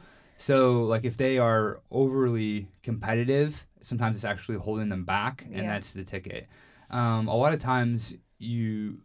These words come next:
Speaker 1: I truly believe that we are all stronger than we think. I truly believe that, uh, a mindset is an opportunity,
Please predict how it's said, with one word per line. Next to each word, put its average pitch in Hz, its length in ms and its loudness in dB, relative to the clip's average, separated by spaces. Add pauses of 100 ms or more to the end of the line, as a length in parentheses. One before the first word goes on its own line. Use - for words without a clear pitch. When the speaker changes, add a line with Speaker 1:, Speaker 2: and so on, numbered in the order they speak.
Speaker 1:
I 160 220 6
truly 117 600 0
believe 98 420 -4
that 95 440 -2
we 110 120 -4
are 104 120 -4
all 95 180 -4
stronger 98 340 -4
than 95 100 -2
we 90 100 -4
think. 90 360 -10
I 101 120 -2
truly 104 240 -6
believe 95 360 -4
that, 92 360 -2 (260)
uh, 95 260 -6
a 92 60 -8
mindset 110 720 -2 (420)
is 104 680 -8
an 110 140 -6
opportunity, 120 760 -2